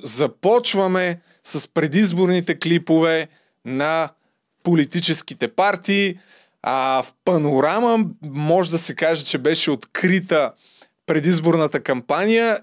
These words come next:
и всички партии, които ще се явят на парламентарните избори на втори октомври, ще гостуват на Панорама, като първата сбирка там от, а, хора, които бяха,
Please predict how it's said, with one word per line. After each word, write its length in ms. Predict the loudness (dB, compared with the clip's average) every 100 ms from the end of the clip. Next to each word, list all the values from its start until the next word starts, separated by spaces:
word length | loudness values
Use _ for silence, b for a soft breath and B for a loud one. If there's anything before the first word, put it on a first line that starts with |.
| -4
и 180 | -2 -2
всички 680 | -2 0 0 -2 -4 -6 -2
партии, 440 | -2 0 -4 -2
които 460 | 0 0 0 -2 -2 b
ще 220 | -8 -4
се 140 | -2 0
явят 260 | 0 -2
на 80 | -4
парламентарните 840 | -2 0 0 -2 -2 -4 -4 -2 -2
избори 340 | -2 -2 -2
на 100 | -2
втори 320 | 0 2 2
октомври, 460 | 0 -2 -2 0 -2
ще 220 | -2 -6
гостуват 640 | -6 -8 -6 -2 0 0 -2
на 100 | -6
Панорама, 580 | -4 -2 0 0 0
като 240 | -4 -8 -10 0
първата 460 | 2 2 0 0 -4
сбирка 540 | -2 0 0 0 -2
там 280 | 0 -2 -2
от, 220 | -6 -2
а, 340 | 2 2 0 -4 B B B B -10
хора, 520 | -2 2 2 2 0
които 360 | 0 0 -2
бяха, 500 | 0 -2 0 -2 -2